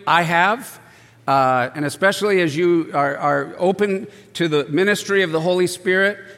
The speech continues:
and as you begin growing in the Lord more and more, your eyes will be, uh, uncovered to see there's a lot going on in the spiritual arena, man, especially right now with what's going on in the world. Can I hear an amen? But anybody noticing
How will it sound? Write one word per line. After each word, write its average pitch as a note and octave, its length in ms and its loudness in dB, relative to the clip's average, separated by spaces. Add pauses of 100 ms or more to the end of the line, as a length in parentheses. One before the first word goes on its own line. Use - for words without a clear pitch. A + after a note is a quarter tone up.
and D#3+ 160 0
as D3 140 -2
you D#3+ 80 -2
begin D3 300 -2
growing G3+ 380 2
in G3+ 60 -2
the G3 100 -2
Lord F#3+ 280 -2
more F#3 240 2
and F#3 80 -2
more, G3+ 200 0
your E3 140 0
eyes E3+ 400 0
will F3 140 -2
be, D#3 480 0 (260)
uh, C3 380 0
uncovered G#3 720 0
to D#3+ 200 -2
see F3+ 680 0 (360)
there's E3+ 220 0
a C3 120 0
lot D#3 500 0
going F3 300 2
on E3+ 320 2
in C#3 80 0
the C3+ 80 -4
spiritual D#3 500 -2
arena, C#3+ 280 0
man, C3+ 260 0
especially F3 760 -2
right D3+ 440 0
now D#3 240 0
with C#3+ 200 -2
what's C#3+ 240 -4
going C#3+ 260 0
on B2+ 140 0
in A#2 80 0
the A2+ 60 0
world. A2+ 240 -2
Can C#3 120 -6
I F3+ 60 -2
hear G3 140 0
an C#3+ 120 0
amen? C#3+ 260 0
But C3+ 160 -2
anybody E3 380 0
noticing E3+ 580 0